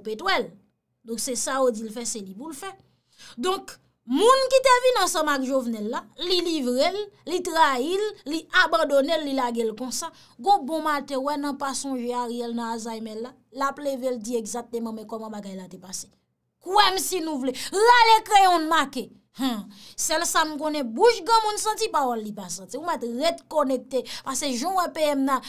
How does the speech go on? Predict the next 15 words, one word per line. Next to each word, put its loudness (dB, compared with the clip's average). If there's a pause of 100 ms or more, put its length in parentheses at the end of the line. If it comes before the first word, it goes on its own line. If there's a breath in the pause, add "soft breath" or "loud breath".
(140 loud breath)
pawòl 2
l 4
ap -2
boukante, -6
l -2
ap -2
degingole, 0
l -4
ap -10
sòt -4
anlè, -4 (260 loud breath)
tonbe 2
anba. 4
Monte -2
a -8